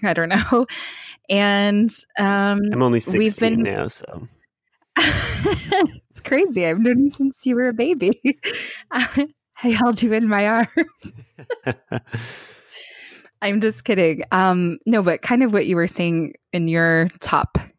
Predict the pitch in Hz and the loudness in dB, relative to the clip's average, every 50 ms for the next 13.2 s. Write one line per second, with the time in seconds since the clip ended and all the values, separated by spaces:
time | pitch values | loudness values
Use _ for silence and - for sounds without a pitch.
0 | _ - 185 165 160 147 151 151 147 156 160 - - 170 - - - - - 156 | _ -4 0 2 2 4 4 2 2 2 0 0 -2 -4 -4 -4 -10 -4 -2 -2
1 | 147 147 147 - - 170 165 - 156 147 139 143 147 - - 156 - - - - | -2 -2 -2 -2 -2 -2 0 2 0 0 0 -2 -2 -2 -2 -4 -6 -8 -18 -18
2 | - - - - - - - - - _ _ _ - 143 147 147 147 135 139 - | -18 -20 -20 -20 -20 -20 -20 -20 -20 _ _ _ -4 0 2 2 2 2 0 -4
3 | - - - 180 190 185 - - _ - - - 226 220 220 220 202 170 147 139 | -6 0 2 2 2 2 -2 -10 _ -4 -2 0 2 4 4 4 4 4 2 2
4 | 135 135 135 135 - - - 139 117 - - - - - - - 175 143 151 - | 2 0 -2 -2 -2 -2 0 0 0 0 -2 -4 -6 -8 -6 -2 -2 -2 -2 0
5 | - 131 120 117 113 120 147 175 185 185 - - - - 156 151 151 147 170 165 | -2 -2 0 0 0 0 0 0 -2 -4 -6 -8 -2 -2 0 0 0 0 -2 -4
6 | 170 - - _ _ _ _ _ _ _ _ _ - - - 131 123 - - - | -6 -12 -18 _ _ _ _ _ _ _ _ _ -10 -4 -2 -2 0 -2 -4 -4
7 | - - - - 185 - - - - - - - - _ - - 185 190 185 180 | -4 -4 -4 -4 -4 -6 -12 -18 -18 -20 -20 -20 -20 _ -4 0 0 0 0 0
8 | - 196 220 - - 202 214 226 226 226 - 240 254 220 - 226 - - - 180 | 0 0 -2 0 2 2 4 4 2 4 4 2 2 2 2 -2 -2 -2 -10 -14
9 | 165 - 175 180 175 170 175 185 196 - - 175 - 175 - - - - - - | -8 -2 0 2 4 4 4 2 2 -2 -4 -8 -8 -8 -8 -8 -10 -12 -10 -6
10 | - 226 254 233 175 139 135 127 151 156 165 160 165 180 190 196 185 160 147 156 | -2 -2 0 2 0 0 0 -4 -4 -6 -6 -2 0 2 4 4 4 4 2 2
11 | 170 180 - - - - 180 180 226 - - - 127 107 104 143 214 254 - _ | 0 -2 -4 -6 -4 0 2 2 2 0 0 -2 0 0 2 2 2 2 0 _
12 | _ _ _ _ _ _ _ _ _ _ _ _ - 208 - 226 240 208 226 240 | _ _ _ _ _ _ _ _ _ _ _ _ -6 -4 0 0 0 2 2 2
13 | 226 247 262 - | 2 2 0 0